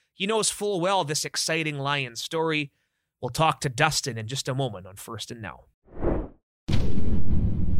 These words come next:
And we have the man now, Dustin Nielsen, uh, from T S N twelve sixty Edmonton, the C F L on T S N. Uh,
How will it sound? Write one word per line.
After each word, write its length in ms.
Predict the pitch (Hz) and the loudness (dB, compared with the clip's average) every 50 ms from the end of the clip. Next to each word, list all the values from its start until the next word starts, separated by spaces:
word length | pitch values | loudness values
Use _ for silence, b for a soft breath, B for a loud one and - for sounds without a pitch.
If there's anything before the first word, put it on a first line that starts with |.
| - - - - - - - - - - - - - - - - - - - - - - - - - - - - - - - - - _ _ _ | 6 6 4 4 6 6 6 6 6 6 4 4 4 2 0 -2 -4 -4 -2 -4 -4 -8 -10 -12 -10 -10 -8 -8 -8 -8 -8 -10 -12 _ _ _
And 180 | - 135 139 139 | -6 -4 -4 -2
we 100 | 147 139 | -2 -2
have 280 | 143 156 165 170 147 | 0 0 -2 -2 -4
the 80 | 147 151 | -6 -6
man 360 | 151 156 160 165 165 160 156 | -4 -4 -2 -2 -4 -4 -4
now, 260 | 156 151 160 190 214 | -4 -4 -4 -4 -6
Dustin 680 | 214 160 123 143 151 147 - - - 156 147 147 143 135 | -6 -8 -6 -6 -6 -4 -6 -8 -6 -8 -8 -8 -8 -8
Nielsen, 680 | 139 143 170 185 180 - - - 202 214 220 240 240 220 | -8 -8 -8 -8 -8 -8 -8 -8 -8 -10 -10 -12 -12 -12
uh, 180 | 170 131 120 | -10 -10 -10
from 260 | 117 - - 120 113 | -10 -12 -14 -16 -14
T 320 | 113 - - - 165 156 147 | -12 -12 -10 -8 -6 -4 -4
S 180 | 139 - - | -4 -6 -6
N 180 | 143 139 131 127 | -8 -8 -8 -10
twelve 360 | 117 - 139 139 135 135 120 | -10 -10 -10 -8 -8 -8 -8
sixty 420 | - - 151 139 - - 135 127 131 | -10 -10 -10 -12 -14 -18 -14 -10 -10
Edmonton, 420 | 143 151 160 165 - 185 185 160 | -10 -10 -10 -12 -12 -12 -12 -10
the 60 | 123 | -10
C 260 | 107 - - - 127 | -8 -10 -10 -8 -10
F 140 | 120 110 - | -12 -12 -12
L 120 | 127 127 120 | -12 -10 -10
on 180 | 113 113 107 | -12 -12 -14
T 180 | - - 127 123 | -16 -14 -14 -12
S 180 | 117 117 - | -12 -12 -10
N. 280 | - 131 147 175 170 139 | -8 -8 -8 -8 -8 -10
Uh, 100 | 117 110 | -10 -12